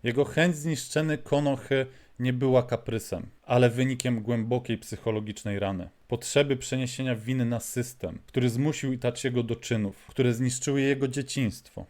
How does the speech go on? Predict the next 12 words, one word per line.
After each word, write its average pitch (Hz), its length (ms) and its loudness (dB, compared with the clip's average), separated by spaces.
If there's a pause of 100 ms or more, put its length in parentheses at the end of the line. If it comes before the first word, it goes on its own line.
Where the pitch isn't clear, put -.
(120)
Sasuke 190 400 4
to 175 140 6
ucieleśnienie 156 840 2
dziecka, 127 540 0 (140)
które 139 260 4
nie 135 160 4
znalazło 135 580 4
zdrowego 117 460 2
sposobu - 680 -4
na 120 140 4
przepracowanie 120 760 0
straty - 560 0